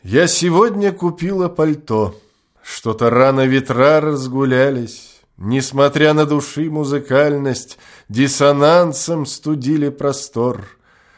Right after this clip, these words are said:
Не рассмотришь отвернутых лиц. Тополя исполинские свечи посыпали листвою им плечи, ветви крюки клоня до земли.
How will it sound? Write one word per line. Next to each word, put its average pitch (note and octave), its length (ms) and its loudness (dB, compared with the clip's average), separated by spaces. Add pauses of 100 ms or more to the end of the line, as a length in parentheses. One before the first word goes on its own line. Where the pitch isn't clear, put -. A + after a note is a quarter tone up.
(200)
Не B2+ 180 2
рассмотришь D#3 920 0
отвернутых D3 880 -2
лиц. B2 560 -6 (420)
Тополя C3+ 640 4
исполинские C#3+ 1040 0
свечи B2 920 -6 (320)
посыпали C3+ 600 0
листвою C#3+ 840 0
им C#3 160 -4
плечи, C3 840 -4 (400)
ветви D#3 580 0
крюки C3 640 -4
клоня B2 640 0
до B2 120 0
земли. A#2 680 -2